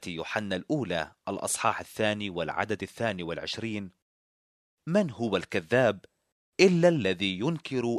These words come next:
أن يسوع هو المسيح؟ هذا هو ضد المسيح الذي ينكر الآب والابن. كل من ينكر الابن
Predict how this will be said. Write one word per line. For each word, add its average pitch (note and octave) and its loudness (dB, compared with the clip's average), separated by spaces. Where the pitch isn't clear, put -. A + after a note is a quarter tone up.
أن C3 0
يسوع F#2 -2
هو G#2 0
المسيح؟ A2+ -4
هذا A2+ 4
هو A2+ -2
ضد A2 -4
المسيح F#2+ -4
الذي A2+ 2
ينكر B2+ -2
الآب G#2+ 0
والابن. F#2+ -2
كل A#2 0
من E2 -4
ينكر G2 0
الابن B2+ 4